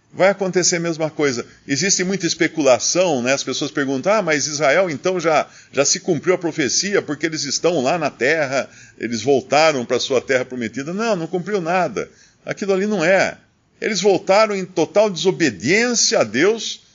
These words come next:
rebel-, rebelião a Deus, e é muito importante quando você vê, às vezes, eh, documentários no, no YouTube de cristãos entrevistando pessoas na rua, judeus na rua, e perguntando,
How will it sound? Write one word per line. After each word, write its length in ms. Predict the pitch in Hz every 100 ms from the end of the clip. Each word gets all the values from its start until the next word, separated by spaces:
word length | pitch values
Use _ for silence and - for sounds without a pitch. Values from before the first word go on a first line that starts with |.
| _ _
rebel-, 640 | 120 208 147 170 147 127 127
rebelião 880 | 160 131 131 101 110 147 220 233
a 80 | 170
Deus, 560 | 95 123 196 214 - - _ _ _ _ _ -
e 160 | 135
é 80 | 139
muito 260 | 135 202 208
importante 640 | 170 151 - 208 202 135
quando 380 | 160 156 147 131
você 340 | 139 131 143
vê, 160 | 110 147
às 160 | 117
vezes, 520 | 104 139 113 104 - - - _ -
eh, 160 | 113 104
documentários 1200 | 117 135 127 127 110 135 143 139 98 82 - - _ _ _
no, 300 | 101 110 107
no 260 | 110 110 113
YouTube 680 | 110 - 196 165 95 78 - _ _ _
de 140 | 113
cristãos 840 | 123 151 143 - 185 185 123 - - - _
entrevistando 720 | 139 175 151 143 - 190 185
pessoas 400 | 156 135 143 127
na 140 | 120 104
rua, 500 | 139 190 107 78 - _ _ _ -
judeus 500 | 101 113 147 202 110
na 80 |
rua, 140 | 104 165
e 40 |
perguntando, 500 | 160 131 127 139 120